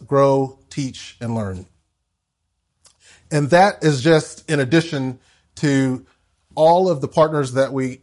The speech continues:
currently have in, in the empowerment area, Little Lights and many of the other partners that you are so well acquainted with.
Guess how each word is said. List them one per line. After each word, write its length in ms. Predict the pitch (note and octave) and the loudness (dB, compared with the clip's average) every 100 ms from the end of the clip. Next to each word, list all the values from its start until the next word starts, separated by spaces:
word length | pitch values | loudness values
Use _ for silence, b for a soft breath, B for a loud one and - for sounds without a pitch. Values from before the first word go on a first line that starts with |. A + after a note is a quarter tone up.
| _ | _
currently 400 | - E3+ C3+ B2+ | -2 -2 -2 -6
have 400 | C3 B2+ B2+ B2 | -4 -4 -4 -6
in, 160 | C3 C3 | -10 -8
in 100 | B2 | -8
the 100 | A2 | -4
empowerment 480 | D3 D3 C3 A2 | 2 2 2 -4
area, 400 | A2 G#2+ G#2 G2+ - _ _ | -10 -10 -10 -12 -16 _ _
Little 240 | B2+ E3 D#3+ | 0 2 2
Lights 460 | C#3+ C#3+ C#3+ - - | 2 0 -2 -18 -12
and 160 | B2+ | -4
many 240 | C#3+ D3 C#3+ | -2 0 2
of 240 | C3 A#2+ | 0 -2
the 180 | B2+ C3+ | -6 -2
other 160 | C3 | -2
partners 480 | B2+ C#3+ C3+ C3 A2+ | -2 -4 -4 -6 -8
that 200 | B2+ A2+ | -8 -10
you 320 | A#2 C#3 C#3+ | -10 -8 -8
are 320 | B2 A#2+ A2+ - | -6 -6 -6 -10
so 240 | - C3+ | -6 -4
well 260 | B2+ B2 A#2 | -2 -2 -4
acquainted 380 | A#2 A2+ G2+ | -6 -10 -10
with. 340 | C2 C#2+ - | -14 -20 -20